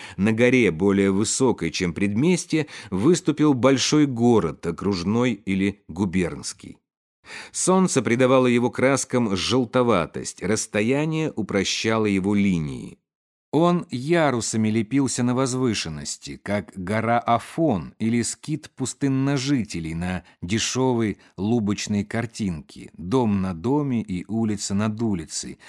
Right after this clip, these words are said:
с большим собором посередине на макушке. "Юрятин", взволнованно сообразил доктор,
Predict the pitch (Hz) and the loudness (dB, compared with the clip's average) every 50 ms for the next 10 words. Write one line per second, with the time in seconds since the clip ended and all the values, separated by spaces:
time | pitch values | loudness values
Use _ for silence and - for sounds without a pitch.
0 | - - - - - 87 82 104 104 98 - - 170 190 170 - - 147 143 120 | -20 -20 -16 -12 -10 -6 -4 -4 -4 -2 -2 -2 0 0 0 0 -2 -2 -2 -2
1 | 98 95 92 90 90 87 87 85 - 98 95 - 101 98 95 92 78 92 117 127 | -2 -2 -2 -2 -2 -4 -4 -6 -6 -6 -6 -4 -4 -4 -4 -4 -4 -4 -2 -2
2 | 127 120 113 101 - - 92 92 90 92 98 101 - - 69 - - - - - | 0 -2 -2 -2 -4 -6 -6 -4 -4 -2 -4 -4 -6 -8 -10 -10 -12 -12 -14 -18
3 | - - _ _ _ _ _ _ _ _ _ _ _ - - - - _ _ 65 | -20 -20 _ _ _ _ _ _ _ _ _ _ _ -20 -20 -20 -20 _ _ -14
4 | 69 71 92 135 151 170 165 151 135 101 82 - - 78 69 65 64 58 - _ | -8 -4 0 0 2 2 2 2 2 0 -2 -4 -6 -8 -6 -6 -8 -10 -12 _
5 | _ - 90 87 92 85 98 101 104 104 98 95 104 120 120 110 110 107 101 101 | _ -6 -4 -4 -2 0 2 2 4 4 4 2 2 2 2 0 0 0 -2 -2
6 | - 98 92 87 95 98 95 85 101 110 110 98 92 101 101 87 - - - 67 | -2 -2 -2 0 0 0 0 0 0 -2 -2 -2 -2 0 -2 -2 -2 -4 -10 -14
7 | - - | -14 -14